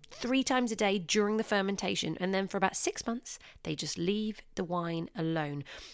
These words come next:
What they will do, they'll throw the stems in at the bottom to act as a filter, so that will help a little bit so you won't get a super cloudy wine. And it also adds with a little bit of tannin and the ageability of the wines. If you look at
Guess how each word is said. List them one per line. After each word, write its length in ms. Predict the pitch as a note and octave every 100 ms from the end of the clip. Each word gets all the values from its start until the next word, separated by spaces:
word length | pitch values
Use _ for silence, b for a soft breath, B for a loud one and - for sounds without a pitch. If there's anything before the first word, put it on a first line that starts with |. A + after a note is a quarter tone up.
| B
What 140 | F3+
they 100 | F#3+
will 240 | F#3+ C#4 D#4+
do, 280 | G#3+ F3+ F#3
they'll 140 | F#3+ F#3
throw 320 | - A#3 A#3+
the 100 | B3+
stems 500 | - - A#3+ B3 G3
in 300 | D#3 E3 D#3+ _ _ _ _ - -
at 160 | - A#3+
the 80 | F3+
bottom 380 | G3 F3+ A3+ - _
to 80 | - -
act 240 | G3+ -
as 100 | B3
a 60 | C#4
filter, 480 | - G3+ E3+ - A3+
so 140 | - G3+
that 140 | F#3+
will 140 | F#3
help 280 | F#3 - F3+
a 40 | F3+
little 240 | F3 F3
bit 160 | F3 -
so 120 | F3+
you 60 |
won't 220 | E3+ F3+ -
get 120 | E3
a 60 |
super 320 | - - F3 E3+
cloudy 380 | - E3+ D#3
wine. 360 | D#3 D3+ C#3+ E3 - B B
And 120 | G#3+
it 80 | A#3
also 300 | B3+ A3 C4 -
adds 400 | - G3 G3 -
with 220 | F#3+ F3+
a 200 | - -
little 160 | F#3 E3+
bit 80 | F3+
of 100 | -
tannin 640 | - F#3 F#3 F3+ F3+ F3+ - D#4 F#4
and 200 | A#3 C4
the 160 | - A#3 -
ageability 800 | F3 F3+ G#3 G#3 D3+ D#3+ - E3 - -
of 220 | D#3 D3+ -
the 80 |
wines. 500 | E3 G3+ A3+ F3 D#3 - B B B B
If 240 | C#4+ -
you 120 | D4 D4
look 340 | C4 C4+ -
at 240 | - F3+